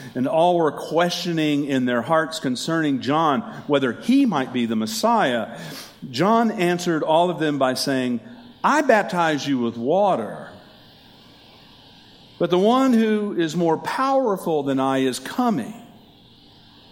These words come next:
I'm not worthy to stoop down and untie the thong of his sandals.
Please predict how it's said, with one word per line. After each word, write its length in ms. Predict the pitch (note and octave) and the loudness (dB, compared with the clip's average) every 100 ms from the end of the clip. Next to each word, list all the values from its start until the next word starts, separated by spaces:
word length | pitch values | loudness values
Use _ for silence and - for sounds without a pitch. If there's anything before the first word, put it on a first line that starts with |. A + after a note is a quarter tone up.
| - - - - | -20 -20 -4 2
I'm 340 | A#3 C4+ C4 | 4 4 2
not 300 | E3 C#3 C#3 | 2 0 -2
worthy 600 | B2 C#3+ D3 C#3 B2 A#2 | 0 2 4 2 0 -2
to 100 | A#2+ | -4
stoop 520 | A2+ - F3+ E3+ E3 | -8 -8 -4 -4 -4
down 400 | C3+ C#3+ D3 C3+ | -4 -2 0 -2
and 140 | A2+ A2+ | -2 0
untie 540 | A#2 A2 - C#3+ B2 | -2 -4 -4 -4 -2
the 160 | A2 A2 | -4 -6
thong 440 | - C#3 B2+ A#2 | -4 -4 -2 -4
of 80 | G#2 | -6
his 120 | G2 | -6
sandals. 840 | - C3 A2 - - - - - | -6 -6 -8 -10 -16 -18 -18 -16